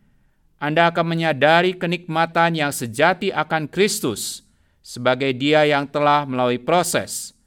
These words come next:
dan yang hari ini adalah Roh Pemberi Hayat yang ajaib dan al-muhid. Kenikmatan yang sejati akan Dia adalah melalui berseru kepadanya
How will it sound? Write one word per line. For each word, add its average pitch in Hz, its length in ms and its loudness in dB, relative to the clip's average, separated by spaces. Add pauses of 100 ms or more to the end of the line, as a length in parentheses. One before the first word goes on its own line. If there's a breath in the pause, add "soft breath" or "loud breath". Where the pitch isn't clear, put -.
(500)
dan 123 160 2
yang 127 160 0
hari 131 400 0
ini 202 160 -2
adalah 151 480 2
Roh 190 240 4
Pemberi 190 400 -2
Hayat 208 400 0
yang 139 240 -6
ajaib 139 520 0 (440)
dan 123 320 2
al-muhid. 120 560 -2 (960)
Kenikmatan 175 720 0
yang 165 80 -2
sejati 165 560 2
akan 165 320 0
Dia 190 400 2
adalah 143 400 2
melalui 143 400 2
berseru 185 640 0
kepadanya 143 800 0